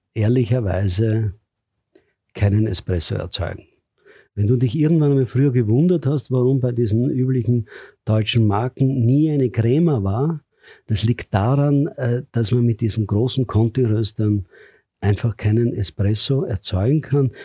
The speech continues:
Das hat auch wieder was mit den Bohnen zu tun, mit dem Langsamrösten, mit der Porosität, dass in der, die, die, die chemischen Reaktionen eine andere Abfolge haben oder längere Abfolge haben.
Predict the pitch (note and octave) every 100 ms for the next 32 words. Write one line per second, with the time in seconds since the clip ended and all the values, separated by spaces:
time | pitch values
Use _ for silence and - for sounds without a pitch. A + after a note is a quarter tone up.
0 | - - C3+ - D#3 C3 C3 A#2 E3 B2+
1 | C3+ A#2 G2 G#2+ A#2 - C3+ D#3+ C#3+ D3
2 | C3 C3 C3 C3 A2+ A2 G#2 A#2 B2 C#3
3 | C3 A#2+ A#2+ - A2 G#2 A2 A2 A2 F#2+
4 | A2 - B2 B2+ - - - _ A#2 G#2+
5 | - C3 A2+ B2 B2+ G#2 B2 A#2 A#2+ A#2+
6 | A#2 - B2 C#3 G#2+ B2+ A#2+ A#2 - -
7 | C3 C#3 C3 A#2+ A#2 A2+ A2+ A#2 G#2+ G2+
8 | C3 - C#3+ C3+ B2+ A#2+ A2+ A#2+ B2+ A#2+
9 | F#2+ G#2 A#2+ D3 D3 B2+ A#2+ G#2+ B2 A#2
10 | A2+ G2 G#2+